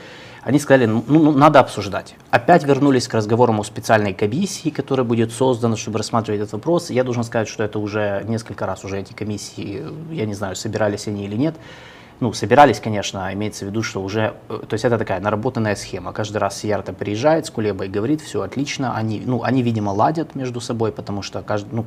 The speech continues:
на самом деле все встречи Кулебы и Сиярту, они нормально проходят, никогда не было никаких проблем. Э, после этого собираются комиссии, вернее, обещают собирать какие-то комиссии, которые будут решать вот этот вопрос, но потом заходит все на круг-,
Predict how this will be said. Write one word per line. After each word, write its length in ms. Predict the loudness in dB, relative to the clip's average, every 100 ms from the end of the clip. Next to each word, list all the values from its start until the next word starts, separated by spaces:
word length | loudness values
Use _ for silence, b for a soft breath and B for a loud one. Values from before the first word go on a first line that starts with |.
| -8
на 120 | -12 -4
самом 200 | -2 -2
деле 160 | -2
все 180 | -4 -8
встречи 400 | -6 -6 -6 -8
Кулебы 420 | -8 -4 -4 -6
и 100 | -10
Сиярту, 460 | -10 -4 -4 -4 -6
они 140 | -4
нормально 460 | -2 -2 -2 -4 -10
проходят, 360 | -16 -14 -12 -10
никогда 260 | -8 -6 -4
не 100 | -4
было 140 | -4
никаких 260 | -8 -12 -8
проблем. 400 | -4 0 0 -2 B B B B B B -20 -4
Э, 160 | 0 0
после 280 | 0 2 2
этого 200 | 4 2
собираются 560 | -2 2 6 6 4 -2
комиссии, 580 | 0 2 0 0 0 0
вернее, 320 | 0 2 0
обещают 460 | 0 0 2 0 -2
собирать 340 | -2 -2 -2
какие-то 320 | -6 -6 -6
комиссии, 420 | -2 0 -2 -2 -4
которые 320 | 0 -2 0
будут 220 | -2 -4
решать 260 | -4 -2 -2
вот 100 | -2
этот 200 | -4 -4
вопрос, 640 | -4 0 0 -2 -10 -12 -6
но 340 | -4 -2 -2
потом 300 | -2 -4 -4
заходит 340 | -2 -2 -2 -2
все 140 | -4
на 80 | -4
круг-, 260 | -4 -6